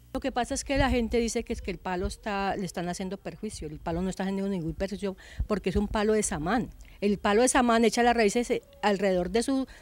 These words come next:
de su palo para que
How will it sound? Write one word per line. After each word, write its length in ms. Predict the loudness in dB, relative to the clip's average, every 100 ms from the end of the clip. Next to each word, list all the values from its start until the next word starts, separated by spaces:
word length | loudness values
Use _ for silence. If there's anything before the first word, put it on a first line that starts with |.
| -18
de 180 | 2 2
su 180 | 4 0
palo 400 | 4 6 6 0 -6 -20 -20 -20 -20 -6 2
para 280 | 4 4
que 380 | 2 2 2 0